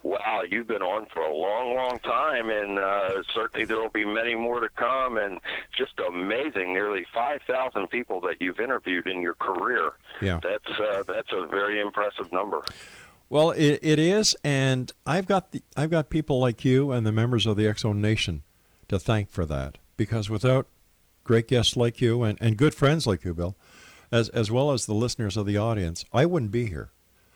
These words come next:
Speaker 2: I feel I'm on, a-, as much as you're on a mission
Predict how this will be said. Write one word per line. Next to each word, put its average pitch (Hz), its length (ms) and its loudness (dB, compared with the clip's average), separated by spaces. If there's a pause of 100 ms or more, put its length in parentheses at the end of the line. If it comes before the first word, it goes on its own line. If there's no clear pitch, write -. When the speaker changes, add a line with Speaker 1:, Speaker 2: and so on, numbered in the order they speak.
(200)
Speaker 2:
I 214 140 4
feel 202 220 2
I'm 160 240 4
on, 135 300 0 (300)
a-, 160 240 0
as 143 140 2
much 190 260 2
as 175 160 4
you're 185 240 6
on 143 220 0
a 131 60 0
mission 117 500 0